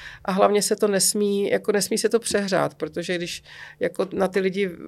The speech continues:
prostě opravdu uděláš jim nějaký velikánský Excel a teď je to tam nutíš dát, tak oni z toho vlastně jakoby nic nevyčtou a nejsou z toho jako vůbec moudrý, ale začít vlastně opravdu pomalu, aby si každý šéf toho oddělení dokázal držet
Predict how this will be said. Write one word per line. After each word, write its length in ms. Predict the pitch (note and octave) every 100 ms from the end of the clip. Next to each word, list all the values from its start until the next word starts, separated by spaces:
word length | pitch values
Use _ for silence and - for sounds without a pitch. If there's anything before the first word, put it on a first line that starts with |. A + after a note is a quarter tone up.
| - -
prostě 360 | F3+ E3+ G3+
opravdu 480 | F3 E3+ F#3+ F#3+ F#3+
uděláš 460 | F3+ F3+ F3 F3+ -
jim 80 | F#3
nějaký 320 | F3+ F3 F#3
velikánský 540 | E3+ E3+ F3+ F#3 -
Excel 440 | F#3+ - - F3+ F3+
a 40 |
teď 220 | F3 E3
je 60 | E3+
to 80 | E3+
tam 220 | F#3 F3+
nutíš 300 | E3+ F#3+ F#3
dát, 240 | E3+ E3+
tak 220 | F3 F3 - - - - -
oni 200 | F#3 F#3
z 60 |
toho 200 | F#3 F3+
vlastně 340 | E3+ E3 F3+ E3+
jakoby 340 | E3+ E3+ E3+
nic 200 | E3+ -
nevyčtou 600 | C#3 D3 D3 - D#3+ D#3+ -
a 120 | D3+
nejsou 340 | D3+ D3 D#3
z 60 | -
toho 220 | D#3 D#3
jako 300 | D3 - A#2+
vůbec 380 | F#2 - - -
moudrý, 420 | - D#3+ C#3+ -
ale 240 | D3 D3+ D3+ - - -
začít 380 | - E3 - F#3
vlastně 400 | E3 D#3+ - E3+
opravdu 440 | E3 E3 F3 F3
pomalu, 480 | F3 D#3+ E3+ F3 F3+ F3+ - -
aby 180 | G3+ A3
si 160 | - A#3+
každý 400 | G#3 G#3 A3 A3+
šéf 240 | A3 G#3+
toho 220 | A#3 G#3+
oddělení 480 | - D#3 E3+ F#3 G3+
dokázal 760 | D#3+ D#3 D#3 D#3+ D#3+ F3+ G3+ - - - -
držet 600 | D#3 F3 E3+ F#3+ F#3+ -